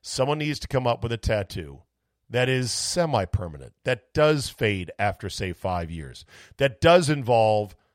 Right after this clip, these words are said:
the sort of the pain of the needle going in. Because I've,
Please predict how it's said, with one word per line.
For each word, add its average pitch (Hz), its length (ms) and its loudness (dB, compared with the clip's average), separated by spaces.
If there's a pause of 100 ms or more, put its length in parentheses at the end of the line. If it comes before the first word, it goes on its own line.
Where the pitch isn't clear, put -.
(140)
the 110 120 -4
sort 135 280 2
of 127 80 0
the 120 80 0
pain 123 720 -2 (360)
of 113 220 2
the 113 80 -2
needle 120 300 0
going 117 280 2
in. 113 100 0
Because 117 280 0
I've, 135 200 4